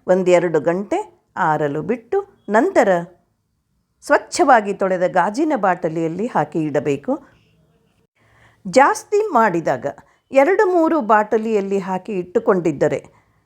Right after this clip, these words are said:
ಒಂದೊಂದಾಗಿ ಮಾತ್ರ ಬಳಸಿದರೆ ಎರಡನೇ ಬಾಟಲು, ಮೂರನೇ ಬಾಟಲು ಬಳಸುವಾಗ ಕೂಡ ಇದರ ಘಮ ಹಾಗೇ ಇರ್ತದೆ. ಅದಕ್ಕೆ ಒಂದೇ ಡಬ್ಬಿಯಲ್ಲಿ, ಒಂದೇ ಬಾಟಲಿಯಲ್ಲಿ ಹಾಕಿ ಇಟ್ಟುಕೊಳ್ಳಬಾರದು. ದಿನವೂ ತೆಗಿತಾ ಹಾಕ್ತಾ ಇರುವಾಗ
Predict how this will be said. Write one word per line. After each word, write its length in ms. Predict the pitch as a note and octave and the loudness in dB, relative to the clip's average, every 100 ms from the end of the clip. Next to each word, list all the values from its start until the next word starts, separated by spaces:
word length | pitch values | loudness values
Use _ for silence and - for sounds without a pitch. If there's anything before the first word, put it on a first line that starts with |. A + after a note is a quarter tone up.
| _ | _
ಒಂದೊಂದಾಗಿ 840 | G3+ G#3+ A#3 B3 B3 A#3+ C4+ C4+ | 2 2 2 2 2 4 4 2
ಮಾತ್ರ 340 | D#4+ B3 A3 G3+ | 0 0 0 0
ಬಳಸಿದರೆ 680 | F3+ F3+ F#3 E3+ C#3+ C#3 - _ _ _ _ _ _ _ _ _ | 0 0 0 -4 -4 -8 -12 _ _ _ _ _ _ _ _ _
ಎರಡನೇ 420 | G3+ F3+ F#3 F#3+ | 2 4 2 2
ಬಾಟಲು, 560 | F3 F3+ F3 E3+ E3+ F3 | 2 2 2 -2 0 -2
ಮೂರನೇ 460 | F3 G3 A3 A3 A3 | 0 0 2 2 2
ಬಾಟಲು 420 | G3+ F3+ F#3+ F#3 | 2 0 -2 -2
ಬಳಸುವಾಗ 640 | F#3+ A3 A3+ D#4+ D#4+ D4+ E4+ | 0 0 0 2 4 2 -2
ಕೂಡ 240 | C4 G#3 F#3 F3+ - - | -2 2 2 0 -12 -8
ಇದರ 180 | F#3+ F#3 | -2 -2
ಘಮ 260 | F3 F#3+ F3+ | 0 -2 -2
ಹಾಗೇ 420 | E3 D#3+ D3+ F3 | -2 -2 0 -2
ಇರ್ತದೆ. 600 | D#3 - E3 A#3+ - _ _ | -2 -6 -6 -6 -8 _ _
ಅದಕ್ಕೆ 280 | F#3 F3+ F#3 | -4 0 0
ಒಂದೇ 400 | E3+ A3 D4 F4+ | 2 2 2 2
ಡಬ್ಬಿಯಲ್ಲಿ, 540 | C#4 G#3 G#3+ G#3 G3 | 2 0 -2 -2 0
ಒಂದೇ 640 | F#3 G3 A#3+ G4 F4+ - - | 0 -2 -2 -2 -2 -6 -4
ಬಾಟಲಿಯಲ್ಲಿ 600 | G#3+ G3 G3 F3 E3+ E3+ | 0 2 0 0 0 -2
ಹಾಕಿ 320 | F3 E3+ D#3+ | -2 -4 -4
ಇಟ್ಟುಕೊಳ್ಳಬಾರದು. 1040 | E3 D#3 F3+ F#3 E3+ E3+ D#3+ D#3 D3 D3+ D3+ _ - G#3+ | -10 -8 -2 2 2 2 2 0 -2 -6 -8 _ -8 -2
ದಿನವೂ 360 | D#4 E4+ G4+ | 2 2 2
ತೆಗಿತಾ 440 | G#4 A#3 A#3 A#3 G#3 | 2 0 0 0 0
ಹಾಕ್ತಾ 320 | G#3+ G3 G3+ | 0 -2 0
ಇರುವಾಗ 420 | F3+ F3+ F3 D#3 | 2 2 2 2